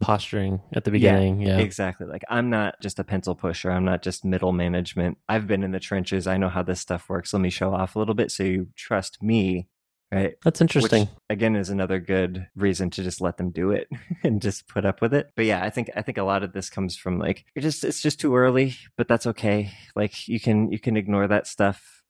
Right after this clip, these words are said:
Speaker 2: and telling people that you already know something almost never <laughs> comes off the way you want it to. <laughs> So
Speaker 1: Yeah.
Speaker 2: just, like, suck it up and, and deal.
Speaker 1: Yeah.
Speaker 2: Having this feature would make that far more prevalent, not just with your manager, but with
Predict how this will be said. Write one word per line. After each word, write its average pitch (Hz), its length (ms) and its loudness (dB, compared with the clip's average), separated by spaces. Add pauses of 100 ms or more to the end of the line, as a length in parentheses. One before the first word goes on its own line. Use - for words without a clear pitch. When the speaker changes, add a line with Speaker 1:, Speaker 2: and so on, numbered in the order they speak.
Speaker 2:
and 95 220 2 (180)
telling 104 260 2
people 101 300 -4
that 95 120 -4
you 98 100 0
already 95 240 2
know 92 160 0
something 92 760 0 (140)
almost 95 340 0
never 95 360 2
<laughs> - 100 -18
comes 101 280 -4
off 107 360 -6 (160)
the 98 100 0
way 98 160 2
you 98 100 0
want 92 180 -2
it - 120 -6
to. 117 180 0
<laughs> - 20 -4
So - 280 -4
Speaker 1:
Yeah. 131 80 6
Speaker 2:
just, 110 220 8
like, 107 240 -6 (200)
suck - 280 -2
it 101 80 0
up 98 180 0
and, - 140 -4 (180)
and 98 180 0
deal. 107 360 0 (280)
Speaker 1:
Yeah. - 260 4 (260)
Speaker 2:
Having 101 460 -2
this 95 220 -6
feature 92 500 -2
would 90 300 0 (160)
make 92 280 0
that 90 220 0
far 95 160 0
more 92 160 -2
prevalent, 113 540 0 (100)
not 107 180 0
just 92 220 -8
with 90 160 -4
your 82 80 -6
manager, 98 400 2
but 85 160 -6
with 80 260 -10